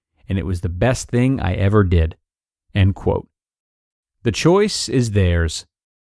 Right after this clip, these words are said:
Whether your child wants to become a doctor, lawyer, welder, graphic designer, or any other career path, it's up to them in the end.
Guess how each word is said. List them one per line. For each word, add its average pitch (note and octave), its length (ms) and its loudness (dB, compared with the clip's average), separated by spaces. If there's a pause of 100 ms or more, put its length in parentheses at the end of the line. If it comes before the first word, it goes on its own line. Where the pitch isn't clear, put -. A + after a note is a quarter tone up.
(420)
Whether B3 220 0
your G#3 180 2
child B2 480 -2
wants A#2 300 -2
to A#2+ 80 -6
become A2 260 -4
a F2 60 -2
doctor, B2+ 720 -2
lawyer, A#2+ 640 0
welder, A#2+ 720 -2
graphic A2+ 400 -2
designer, B2 580 -2
or C#3 400 0
any C3+ 220 0
other D3 220 0
career F#2 340 0
path, F#2 400 0 (380)
it's - 180 -10
up - 140 -6
to A3 100 -2
them C#3+ 320 0
in A#2 120 0
the G#2 160 0
end. G2+ 300 -4